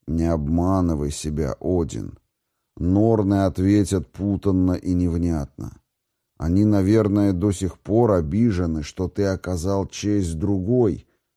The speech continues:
приняв Вельву в Асгарде, в то время как они сами так и не смогли прозреть надвигающийся Рагнарёк.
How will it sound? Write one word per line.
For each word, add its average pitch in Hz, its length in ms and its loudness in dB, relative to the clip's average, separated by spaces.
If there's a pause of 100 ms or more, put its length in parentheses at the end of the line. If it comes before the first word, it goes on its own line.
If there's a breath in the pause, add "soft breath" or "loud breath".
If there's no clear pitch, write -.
приняв 92 580 0
Вельву 98 600 2
в 95 100 2
Асгарде, 87 840 -2 (500)
в - 40 -20
то 101 120 2
время 95 420 2
как 92 240 -2
они 92 280 0
сами 98 560 0
так 101 320 -2
и 101 60 0
не 101 140 0
смогли 95 600 -2
прозреть 92 720 0
надвигающийся 82 1160 -2
Рагнарёк. 76 800 -8